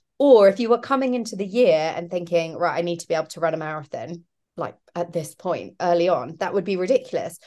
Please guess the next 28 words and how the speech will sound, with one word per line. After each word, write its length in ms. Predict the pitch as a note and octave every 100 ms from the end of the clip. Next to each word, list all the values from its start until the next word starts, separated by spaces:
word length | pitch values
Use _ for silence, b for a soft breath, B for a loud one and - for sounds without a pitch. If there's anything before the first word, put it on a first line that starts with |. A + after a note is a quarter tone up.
| b b _
But 220 | - A3 G#3
instead, 580 | G3+ G3+ C4 G3 E3
you 80 | G3+
might 200 | G3 F3
think, 180 | F#3 F#3
"Okay, 120 | F3
I'm 120 | F3+
gonna 120 | F3+ F3
break 260 | F3+ F3
this 100 | F3
down 240 | F#3+ F#3+ E3+
into 220 | E3+ F3
ninety-day 460 | F3 E3 - E3+
sprints." 460 | E3+ - G#3 D#3+ -
So, 220 | F#3 E3+ E3 B _
you 80 | A3
know, 180 | G3+ E3
in 100 | -
the 60 | F#3+
first 280 | F#3+ F#3+ F#3+
ninety 240 | F#3+ F3+
days, 220 | G3 G#3
I'm 120 | F3+ F#3
gonna 160 | F3+
get 200 | F3 -
comfortable 680 | - G#3+ - G3 E3 D3 C#3+
with 200 | F3 F3
running 480 | E3+ D#3+ D#3+ D#3+